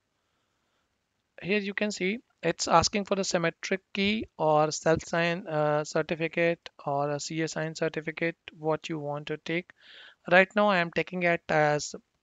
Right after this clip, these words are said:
a symmetric key. You can take it as per your requirement. Primary and the secondary key is disabled because I have taken an auto-generated key option.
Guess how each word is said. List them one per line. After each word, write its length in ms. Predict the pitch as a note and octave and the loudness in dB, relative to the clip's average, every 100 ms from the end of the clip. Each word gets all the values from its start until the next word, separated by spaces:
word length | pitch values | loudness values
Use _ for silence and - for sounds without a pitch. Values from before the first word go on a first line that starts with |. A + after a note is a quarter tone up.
| _ | _
a 160 | C#3 C3+ | -2 -2
symmetric 680 | - - D#3 E3 - F#3+ _ | -2 -4 -2 -4 -2 -4 _
key. 240 | G3+ G#3 - _ _ - _ _ | -8 -8 -10 _ _ -20 _ _
You 120 | D#3 | -6
can 260 | E3 F3 F3 - | -2 0 0 -2
take 200 | F3 - | 0 0
it 140 | G3+ - | -4 -2
as 360 | D#3 D#3 D#3 - | 2 4 2 -2
per 220 | - D#3+ | 0 -2
your 240 | D#3+ F#3 - | -2 -6 -6
requirement. 760 | D3 _ C#3+ C#3 C3 D3+ _ - - _ _ _ _ _ _ _ _ _ _ _ _ _ _ _ - - | -10 _ -6 -6 -10 -20 _ -18 -18 _ _ _ _ _ _ _ _ _ _ _ _ _ _ _ -20 -6
Primary 260 | D#3 F3+ | -4 0
and 100 | F#3 | -2
the 60 | F3+ | -2
secondary 480 | - - E3+ F#3+ F#3+ | -2 -2 -4 -2 -4
key 240 | - F3+ | -2 -2
is 180 | F3+ - | -2 -4
disabled 460 | D#3 D3 E3 G3+ F3 | -6 -2 0 0 0
because 380 | D#3+ D#3+ D#3 | 0 0 0
I 140 | - D#3 | 0 -2
have 140 | D3 | -2
taken 300 | D#3 - D#3+ | -6 -6 -6
an 140 | F3+ C4 _ - - - _ _ _ _ - | -6 -8 _ -20 -20 -20 _ _ _ _ 0
auto-generated 840 | E3 G3 F3 - D#3 D3+ - D#3 - | 2 2 -2 -4 -6 -6 -6 -10 -12
key 180 | D3 C#3 | -14 -14
option. 440 | B2 - C#3+ C#3 | -10 -10 -12 -16